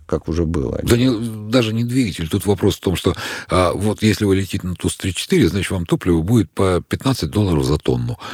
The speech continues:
Speaker 2: Вот тогда это будет очень эффективно.
Speaker 1: Вот,
Speaker 2: Ну, кто тебе продаст
Speaker 1: вот,
Speaker 2: этот
Speaker 1: э, есть только вот это,
Speaker 2: керосин
Speaker 1: вот,
Speaker 2: по
Speaker 1: вот эта
Speaker 2: пятнадцать
Speaker 1: глобальная проблема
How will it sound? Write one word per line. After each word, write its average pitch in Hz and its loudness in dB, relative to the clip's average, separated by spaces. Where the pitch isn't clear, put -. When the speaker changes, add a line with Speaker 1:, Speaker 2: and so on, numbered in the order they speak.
Speaker 2:
Вот 135 2
тогда 208 6
это 131 0
будет 107 -2
очень 92 -4
эффективно. 85 -2
Speaker 1:
Вот, 143 8
Speaker 2:
Ну, 117 4
кто 139 4
тебе 123 4
продаст 135 2
Speaker 1:
вот, 156 2
Speaker 2:
этот 123 -2
Speaker 1:
э, 143 2
есть 131 4
только 147 2
вот 135 2
это, 156 6
Speaker 2:
керосин 143 2
Speaker 1:
вот, 107 -10
Speaker 2:
по 110 -6
Speaker 1:
вот 120 2
эта - 4
Speaker 2:
пятнадцать 127 0
Speaker 1:
глобальная 120 2
проблема 104 0